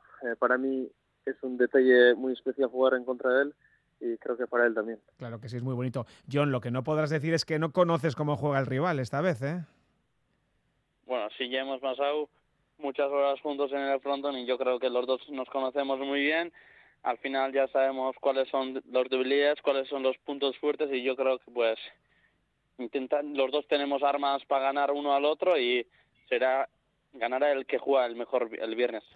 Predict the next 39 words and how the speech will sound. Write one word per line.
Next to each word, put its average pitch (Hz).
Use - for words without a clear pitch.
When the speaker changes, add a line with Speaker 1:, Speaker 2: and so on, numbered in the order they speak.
Speaker 2:
Te 131
lo 131
voy 151
a 160
preguntar, 156
Unai, 156
eh, 131
eh, 131
eh, 123
¿quién 208
es 170
mejor 220
o 151
en 156
qué 208
eres 190
mejor 180
tú 175
que 165
el 156
hermano? 113
Speaker 1:
Bueno, 165
para 131
mí 147
diría 151
que 135
pu-, 156
eh, 131
alargo 151
un 147
poco 143
más 135
la 131
pelota 139
que 147
él, 170
pero 123
bueno, 120
eh, 117